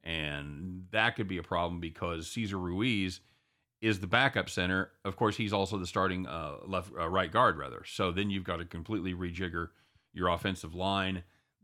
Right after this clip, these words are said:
That always makes for a fun time. And honestly, Scott, whether I play this game or not, it's going to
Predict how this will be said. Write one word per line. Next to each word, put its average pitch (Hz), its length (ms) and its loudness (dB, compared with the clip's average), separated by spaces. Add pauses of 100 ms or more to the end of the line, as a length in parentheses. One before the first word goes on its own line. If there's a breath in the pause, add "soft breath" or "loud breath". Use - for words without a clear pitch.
(120)
That 113 220 6
always 87 280 0
makes 82 180 -4
for 85 120 -4
a 80 60 -4
fun 82 200 -4
time. 87 380 0
And 85 160 -12
honestly, 139 440 2
Scott, 113 460 2 (420)
whether 123 280 6
I 117 80 8
play 123 240 4
this 113 160 0
game 110 260 2
or 98 60 4
not, 98 320 4
it's 73 140 -10
going 95 220 -2
to 87 120 -8